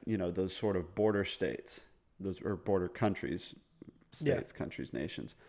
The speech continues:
Speaker 1: And that's where we're sending resources to so that they can not only defend themselves if something happens, but so that we're also ready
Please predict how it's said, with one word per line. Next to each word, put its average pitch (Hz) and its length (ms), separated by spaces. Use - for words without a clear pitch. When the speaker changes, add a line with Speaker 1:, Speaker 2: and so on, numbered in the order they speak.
Speaker 1:
And 101 300
that's 107 260
where 107 120
we're 98 120
sending 95 580
resources 95 600
to 98 240
so - 160
that 92 160
they 104 100
can 107 160
not 101 160
only 95 240
defend 175 340
themselves 101 460
if - 100
something 95 380
happens, 90 400
but - 160
so 117 180
that 92 140
we're 104 220
also 107 340
ready 95 460